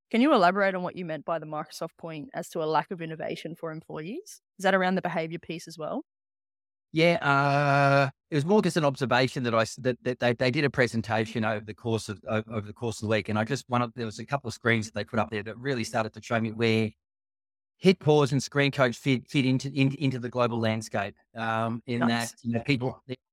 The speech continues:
Speaker 2: there is a challenge that the strength of technology is also becoming our weakness. You know, like, it's, it's become so
Speaker 1: Got
Speaker 2: easy
Speaker 1: ya.
Speaker 2: to do things, you know, and so com-, convenient, and, and it gets to the point where we're now sort of waiting for those answers, you know, and, and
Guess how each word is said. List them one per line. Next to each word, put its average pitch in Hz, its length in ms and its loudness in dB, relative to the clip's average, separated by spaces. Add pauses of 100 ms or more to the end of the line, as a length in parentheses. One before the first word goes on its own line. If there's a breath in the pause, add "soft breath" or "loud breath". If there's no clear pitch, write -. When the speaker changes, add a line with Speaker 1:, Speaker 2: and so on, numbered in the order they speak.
(100)
Speaker 2:
there 131 160 4
is 143 140 2
a 135 40 -2
challenge 117 420 -2
that 117 260 -4
the 120 60 -6
strength 202 380 0
of 151 120 0
technology 127 840 0
is 120 140 0
also 135 300 2
becoming 113 360 -2
our 98 120 0
weakness. 107 420 -4
You 104 60 0
know, 104 180 -2
like, 104 220 -2
it's, - 180 -4
it's 120 160 -4
become 131 360 -2
so 143 360 0
Speaker 1:
Got 160 140 4
Speaker 2:
easy 147 80 -4
Speaker 1:
ya. 151 100 -4
Speaker 2:
to 117 60 -6
do 113 260 -6
things, 98 300 -8
you 113 40 -6
know, 110 100 2
and 110 100 -4
so 143 240 -4
com-, 139 320 -2
convenient, 131 580 0
and, 117 160 0 (460)
and 135 120 4
it 135 40 2
gets 185 220 0
to - 60 -16
the - 80 -4
point 139 220 2
where 123 180 4
we're 117 140 2
now 120 600 0
sort - 180 -4
of 117 140 2 (260)
waiting 127 240 2
for 123 80 -8
those 110 180 -2
answers, 113 420 0
you 117 60 -6
know, 107 220 -2
and, 110 120 -6
and 123 180 -8